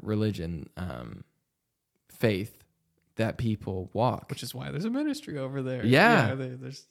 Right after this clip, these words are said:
Speaker 1: Yeah.
Speaker 2: but, but the people are amazing. They're, they're amazing people. I, I,
Speaker 1: Something
Speaker 2: I'm
Speaker 1: about, like, even on the plane, like, West African people are just so warm.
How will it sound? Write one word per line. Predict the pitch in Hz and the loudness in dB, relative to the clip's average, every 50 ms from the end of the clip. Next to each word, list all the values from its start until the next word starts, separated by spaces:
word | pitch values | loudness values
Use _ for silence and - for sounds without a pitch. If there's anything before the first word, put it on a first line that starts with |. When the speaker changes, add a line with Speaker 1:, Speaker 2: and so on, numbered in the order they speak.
| _ - | _ 2
Speaker 1:
Yeah. | - 143 170 180 143 104 104 117 - | 4 6 6 6 4 2 -2 -6 -8
Speaker 2:
but, | |
but | - 101 85 - _ _ | -8 -10 -10 -10 _ _
the | - 147 | -18 -12
people | - 175 160 - 135 127 | -10 -10 -10 -8 -10 -10
are | 92 71 - - _ _ _ - | -10 -12 -12 -16 _ _ _ -20
amazing. | 107 120 131 139 131 107 - - - - - | -20 -20 -20 -20 -20 -18 -18 -18 -18 -12 -6
They're, | - 160 180 175 147 - | -4 -2 -2 -2 -4 -4
they're | 165 175 180 | -4 -2 -2
amazing | 151 143 147 151 143 143 135 123 117 | -2 -2 -2 -2 -2 -2 -4 -6 -8
people. | 123 - 127 - - 95 78 | -10 -12 -14 -18 -18 -18 -14
I, | 80 113 101 - - - | -12 -12 -12 -12 -10 -8
I, | 131 123 131 - - _ _ _ _ _ _ _ _ _ - | -6 -6 -6 -8 -12 _ _ _ _ _ _ _ _ _ 0
Speaker 1:
Something | - - 196 202 262 233 | 2 4 6 6 8 8
Speaker 2:
I'm | 202 | 10
Speaker 1:
about, | 190 170 - - | 10 10 10 8
like, | 131 123 - | 6 6 6
even | - 180 208 247 233 | 4 2 4 4 4
on | 180 120 | 2 2
the | 110 | 0
plane, | - - 127 107 85 65 | 0 -2 -2 -2 -2 -2
like, | 62 - - | -4 0 2
West | 131 143 147 - | 2 2 2 2
African | 123 113 120 - - - - 107 | 2 2 2 0 -4 -4 -4 -4
people | 107 - - 107 107 - - - | -4 -4 -4 -4 -4 -4 -4 -4
are | 52 - | -6 -6
just | - - - - - | -6 -6 -6 -4 -2
so | - 113 123 | 0 0 2
warm. | 117 98 95 104 110 95 - - - | 2 0 -2 -2 -4 -4 -6 -8 -10